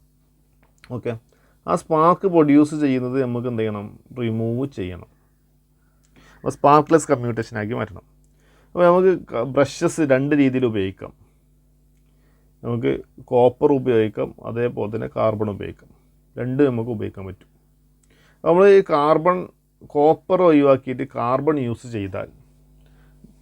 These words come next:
സ്പാർക്കിംഗ് നമുക്ക് കുറേ കുറക്കാൻ സാധിക്കും. അതാണ് റെസിസ്റ്റൻസ് കമ്മ്യൂട്ടേഷനിൽ വന്നത്. Replacing low resistance copper brush with high resistance carbon brushes. രണ്ടാമത്തെ മെത്തേഡ് ഇ എം എഫ് കമ്മ്യൂട്ടേഷൻ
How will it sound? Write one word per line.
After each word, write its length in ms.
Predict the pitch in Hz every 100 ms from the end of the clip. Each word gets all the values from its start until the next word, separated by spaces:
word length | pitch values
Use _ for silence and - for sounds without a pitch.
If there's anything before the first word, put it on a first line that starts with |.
| _ _ -
സ്പാർക്കിംഗ് 560 | - 120 117 - 127 120
നമുക്ക് 220 | 104 110 -
കുറേ 140 | 107 -
കുറക്കാൻ 280 | 123 95 110 107
സാധിക്കും. 300 | - - - 113
അതാണ് 220 | 120 131 127
റെസിസ്റ്റൻസ് 340 | - 123 117 104
കമ്മ്യൂട്ടേഷനിൽ 460 | 98 92 90 - 120
വന്നത്. 200 | 90 - _ _ _ _ _ _ _ _ _ 127
Replacing 540 | 131 - 143 139 156 147 123
low 100 | 123 139
resistance 360 | 123 - 123 - 147 - _ _
copper 320 | 117 110 - 110
brush 180 | 113 110 -
with 180 | 113 - 123 -
high 200 | - 127 147 135
resistance 340 | - - 107 -
carbon 240 | 120 98 92
brushes. 280 | 85 - _ _ _ _ _ _ _ _ _ _ _ _ _ _ _ _ _ _ _ -
രണ്ടാമത്തെ 400 | 147 165 175 175
മെത്തേഡ് 260 | 160 156 135
ഇ 40 | 135 143
എം 80 | 147
എഫ് 120 | 147 -
കമ്മ്യൂട്ടേഷൻ 540 | 127 120 117 117 -